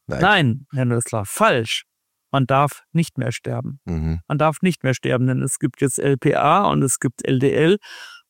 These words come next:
Speaker 2: und es gibt die Medizin und es gibt die Medizin Hybris und deshalb darf man nicht mehr sterben.
Speaker 1: Mhm. So hübsch kommen wir leider heute nicht aus der Nummer raus, aber es bringt ja nichts. Noch mal ganz kurz zum Thema L P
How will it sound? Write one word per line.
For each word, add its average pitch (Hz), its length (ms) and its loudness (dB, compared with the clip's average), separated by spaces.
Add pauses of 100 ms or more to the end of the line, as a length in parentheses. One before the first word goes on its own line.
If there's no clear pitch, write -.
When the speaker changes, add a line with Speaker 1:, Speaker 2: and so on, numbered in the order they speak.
(140)
Speaker 2:
und 147 480 4
es - 240 0
gibt - 220 0
die 160 60 2
Medizin 147 1200 2 (200)
und 160 200 6
es - 200 2
gibt - 340 -2
die 147 40 -2
Medizin 147 540 2
Hybris 151 440 2
und 143 120 2
deshalb 139 360 0
darf 131 280 2
man 135 200 2 (220)
nicht 131 260 0
mehr 107 160 0
sterben. 85 480 -10
Speaker 1:
Mhm. 80 360 -14 (440)
So 165 500 2 (220)
hübsch 143 360 -4
kommen 143 200 -2
wir 143 100 2
leider 139 360 2
heute 143 200 -2
nicht 127 160 -6
aus 131 120 -4
der 131 100 -2
Nummer 120 220 -2
raus, 95 280 -4
aber 104 140 -4
es 117 100 -6
bringt 123 320 -6
ja 80 120 -6
nichts. - 540 -14 (760)
Noch 123 280 -4
mal 139 140 2
ganz 151 260 -2
kurz - 380 -2
zum 135 180 -4
Thema 127 560 -2 (100)
L 113 140 -2
P 120 200 -4